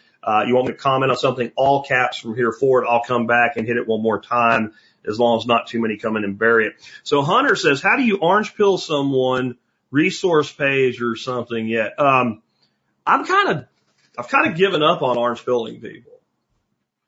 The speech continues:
People come to Bitcoin when they're ready.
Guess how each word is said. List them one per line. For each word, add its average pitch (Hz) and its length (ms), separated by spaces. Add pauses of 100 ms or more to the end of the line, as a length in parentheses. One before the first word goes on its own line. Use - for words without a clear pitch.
(600)
People 302 440
come 233 280
to 196 60
Bitcoin 147 600
when 117 120
they're 104 100
ready. 110 420